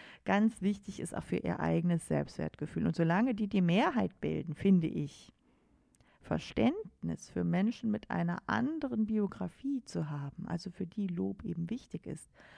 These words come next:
das kann auch Ausdruck von Wertschätzung sein. Eben wenn ich es achte, dass jemand anders andere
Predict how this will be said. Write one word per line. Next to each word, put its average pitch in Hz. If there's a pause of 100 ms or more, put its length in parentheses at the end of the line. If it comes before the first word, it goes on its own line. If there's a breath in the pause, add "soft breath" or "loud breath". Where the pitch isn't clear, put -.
(280 loud breath)
das -
kann 170
auch 170 (140)
Ausdruck 156
von 165
Wertschätzung -
sein. 156 (800)
Eben 170
wenn 165
ich 170
es -
achte, 226 (380)
dass 175
jemand 165 (100)
anders 196 (160)
andere 208